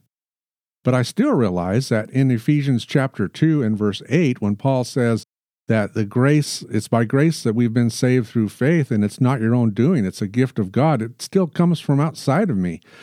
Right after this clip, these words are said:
But what does that mean? How do I get that if that's, if that's the case? Well, let's take a, a look at another one of Paul's many letters in the New Testament. Let's take a look at the book of Galatians, and let's spend some time here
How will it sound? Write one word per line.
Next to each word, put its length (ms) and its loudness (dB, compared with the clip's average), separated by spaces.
But 120 0
what 180 0
does 200 2
that 180 0
mean? 420 0
How 100 2
do 100 2
I 80 2
get 340 -2
that 240 -2
if 100 -12
that's, 280 -2
if 160 -6
that's 260 0
the 100 -2
case? 480 -2
Well, 120 0
let's 120 -2
take 200 -2
a, 240 2
a 120 0
look 280 2
at 180 -4
another 320 2
one 180 2
of 120 -2
Paul's 480 0
many 280 2
letters 440 2
in 80 0
the 80 2
New 140 2
Testament. 520 -4
Let's 140 0
take 160 0
a 60 4
look 180 2
at 80 -6
the 60 -4
book 180 0
of 100 0
Galatians, 600 -2
and 80 -2
let's 120 -8
spend 280 -2
some 160 -2
time 320 0
here 360 -2